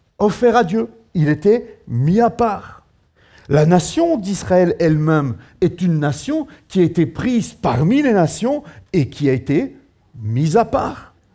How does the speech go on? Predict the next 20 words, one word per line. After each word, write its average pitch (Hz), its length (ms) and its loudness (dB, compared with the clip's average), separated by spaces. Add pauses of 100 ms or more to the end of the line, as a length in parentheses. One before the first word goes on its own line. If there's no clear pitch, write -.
(120)
choisie 170 500 -4
par 214 280 -2
Dieu. 269 200 -4 (180)
Au 185 120 4
sein 226 300 0
de 214 40 -4
cette - 260 -2
nation, 240 420 -2 (180)
il 160 80 2
y - 20 6
a 156 40 4
une 156 140 0
tribu 277 520 0
qui 202 100 -2
a 175 40 2
été 165 200 -2
choisie 156 480 -2 (520)
pour - 140 -6
servir - 460 -10
Dieu, 135 240 -2